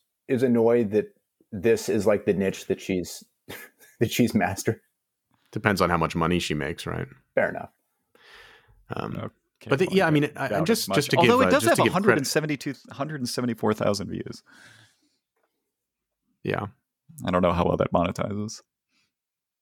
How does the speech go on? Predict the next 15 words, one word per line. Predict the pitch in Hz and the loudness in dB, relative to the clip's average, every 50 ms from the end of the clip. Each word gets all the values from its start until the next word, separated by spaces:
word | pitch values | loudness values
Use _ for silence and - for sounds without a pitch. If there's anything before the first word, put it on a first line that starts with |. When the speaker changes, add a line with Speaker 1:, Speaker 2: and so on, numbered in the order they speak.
| _ _ _ _ _ _ _ _ _ _ _ _ _ _ _ _ _ _ _ _ _ _ _ _ _ _ _ _ _ _ _ _ _ - | _ _ _ _ _ _ _ _ _ _ _ _ _ _ _ _ _ _ _ _ _ _ _ _ _ _ _ _ _ _ _ _ _ -2
Speaker 2:
Yeah, | - 120 104 87 | 2 4 4 6
I | 87 | 4
mean, | 95 101 101 | 4 4 2
this | 113 120 - | 2 2 2
is, | 123 107 107 104 107 | 0 -2 -2 -2 0
this | 123 123 - 131 | 0 0 0 0
is | 110 | 2
a, | 110 98 87 85 80 | 2 4 4 4 4
uh, | 76 76 76 76 78 | 4 2 2 2 0
niche, | 82 85 87 92 90 87 - - - - - - - | 0 0 2 2 2 2 0 -2 -4 -6 -8 -6 -6
I | 85 82 | -6 -2
think, | - 95 85 80 - | 0 0 -2 0 0
that | - 80 | -2 0
was | 82 85 78 76 - - | 0 0 -2 -2 -4 -8
pioneered | _ - - 87 82 82 80 80 80 80 80 82 82 87 92 | _ -2 0 0 2 2 2 2 2 2 2 2 0 -2 -6